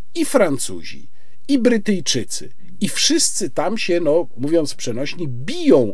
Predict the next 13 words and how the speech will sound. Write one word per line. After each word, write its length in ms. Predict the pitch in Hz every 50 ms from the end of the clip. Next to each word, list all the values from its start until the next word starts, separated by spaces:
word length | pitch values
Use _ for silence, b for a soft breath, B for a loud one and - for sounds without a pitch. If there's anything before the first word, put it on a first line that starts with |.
| - -
o 100 | 143 143
tę 160 | - - 131
przepustowość. 840 | - - 151 139 - 143 131 - - 110 85 - - - - - 135
I 60 | 131
Polacy 560 | - 156 196 247 220 202 - - - 107 85
oczywiście. 600 | 82 - - 87 78 76 - - - - - - - B B B B B B B B B B B B
I 100 | - 143
co 180 | - - 262 285
w 60 | -
takiej 280 | - 214 - - 175 156
sytuacji 640 | - - 139 - 131 131 139 147 143 - 156 139
robi 260 | 131 123 117 - -
operator 840 | - 160 - - 185 180 190 190 208 220 208 - 135 110 104 98